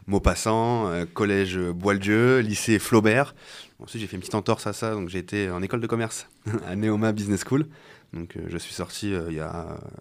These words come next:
il y a plus d'un an avec un master. Et, euh, très engagé sur les Hauts de Rouen, je suis président du club de foot des Sapins, donc le Rouen Sapin Football Club depuis, euh, depuis quelques mois.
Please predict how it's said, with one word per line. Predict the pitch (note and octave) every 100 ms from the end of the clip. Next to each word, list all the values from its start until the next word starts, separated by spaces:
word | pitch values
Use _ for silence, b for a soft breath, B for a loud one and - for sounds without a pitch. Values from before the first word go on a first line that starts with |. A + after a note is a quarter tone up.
| A1+
il | D#2
y |
a |
plus | -
d'un | G#2+ F#2 F#2
an | G#2 G#2+
avec | F2 -
un |
master. | F2 E2+ - B2 - b b b _ _ _ - - _
Et, | A#2 B2+ B2+
euh, | G#2 F#2+ B B B
très | - A2
engagé | A2+ G#2 G#2+
sur | -
les | G2
Hauts | F2+
de |
Rouen, | F#2 B2
je |
suis | -
président | - G2 G2
du | F#2+
club | F2+ F2+
de | F#2
foot | - F#2+
des | F#2+
Sapins, | G2 C#3+ - b b
donc | - -
le |
Rouen | F2 F#2+
Sapin | F#2+ F#2
Football | F#2+ F2 F2+
Club | - F#2+
depuis, | F2+ - F#2
euh, | F2+ - B B B B
depuis | F#2 A2
quelques | - G2 A2
mois. | G#2 A2 C#3